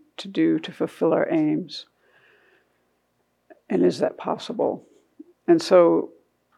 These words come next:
most religions are set up in a way where they want to, um, bring, you know, accomplish certain goals. And in Buddhism,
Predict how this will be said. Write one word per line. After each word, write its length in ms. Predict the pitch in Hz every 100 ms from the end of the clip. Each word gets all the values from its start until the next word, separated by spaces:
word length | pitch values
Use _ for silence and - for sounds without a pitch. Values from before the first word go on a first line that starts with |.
| _ -
most 280 | 196 175 -
religions 680 | 160 160 160 156 156 - - -
are 320 | 165 165 151 - _ _ _
set 280 | - 190 160
up 180 | 156
in 80 | 160
a 80 | 160
way 320 | 156 160 160
where 180 | 156 156
they 220 | 151 151
want 320 | 165 165 - -
to, 240 | 156 -
um, 320 | - - 160 - _ _ _ _ _ _ _ _ _ _ _ 277
bring, 540 | 170 - 160 127 - -
you 80 | -
know, 80 | 156
accomplish 400 | - 175 - 147
certain 320 | - - 156
goals. 680 | 160 160 160 143 165 - - _ _ _ _ _ _ _ _ _ _ _ _ -
And 120 | 175
in 80 | 175
Buddhism, 760 | 226 240 165 170 160 160 170